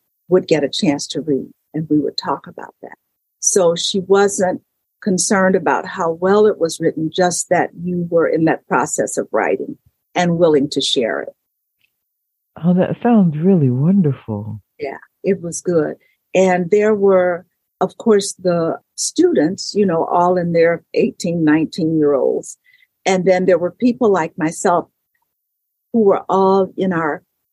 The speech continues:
Speaker 1: fifties, some sixties. There was one, Fanny, I think Fanny might have been actually seventy.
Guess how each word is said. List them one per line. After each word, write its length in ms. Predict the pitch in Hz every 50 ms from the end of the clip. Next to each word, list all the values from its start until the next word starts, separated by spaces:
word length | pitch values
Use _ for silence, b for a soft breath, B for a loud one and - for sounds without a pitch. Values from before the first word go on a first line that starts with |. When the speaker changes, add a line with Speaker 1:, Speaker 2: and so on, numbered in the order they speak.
| _ _ _ _ _
Speaker 1:
fifties, 800 | - 233 226 226 _ - 226 226 233 226 - - - - - - _ _ _ _ _ _ _ _ _ _ _
some 380 | - - - 196 190 190 196
sixties. 540 | 196 - - - 220 208 - - 233 214 190
There 140 | - 180 175
was 220 | 170 170 170 -
one, 320 | - 190 196 196 202 190 - - _ _ _ _ _ _ _ _ _ _ _ _ _
Fanny, 580 | 214 202 196 190 196 202 196 196 202 202 208 - _ _ _ _ -
I 40 | 190
think 220 | - 220 208 - - -
Fanny 260 | 175 175 180 196 202
might 220 | 196 185 170 170
have 160 | 175 170 - _
been 180 | 180 170 - -
actually 320 | - 175 170 - - 190
seventy. 580 | - - - 196 175 180 175 170 156 139 113